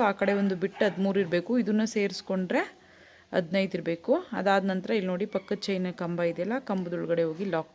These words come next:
ಮಾಡ್ತಾ ಇದ್ದೀನಿ. ಲಾಕ್ ಮಾಡಾದ ನಂತರ again ಈ ಲಾಕ್ ಏನಿದೆಯೋ, ಆ ಲಾಕ್ ಒಳಗಡೆ ಹೋಗ್ಬಿಟ್ಟು ಲಾಕ್ ಮಾಡ್ಕೊಳ್ಳಿ. ಲಾಕ್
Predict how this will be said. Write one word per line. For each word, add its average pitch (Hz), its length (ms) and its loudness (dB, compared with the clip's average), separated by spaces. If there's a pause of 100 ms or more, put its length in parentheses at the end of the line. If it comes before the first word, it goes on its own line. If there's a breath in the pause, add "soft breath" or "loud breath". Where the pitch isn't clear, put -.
ಮಾಡ್ತಾ 156 280 -6
ಇದ್ದೀನಿ. 160 260 -2 (960 loud breath)
ಲಾಕ್ 214 180 -2 (100)
ಮಾಡಾದ 180 360 2
ನಂತರ 170 280 -4 (260)
again 185 300 2 (140)
ಈ - 0 - (160)
ಲಾಕ್ 190 380 0
ಏನಿದೆಯೋ, 180 400 0 (140)
ಆ - 20 4 (100)
ಲಾಕ್ 180 220 0
ಒಳಗಡೆ 170 320 2
ಹೋಗ್ಬಿಟ್ಟು 175 340 -4 (120)
ಲಾಕ್ 170 280 0
ಮಾಡ್ಕೊಳ್ಳಿ. 165 400 -2 (720 loud breath)
ಲಾಕ್ 226 180 -2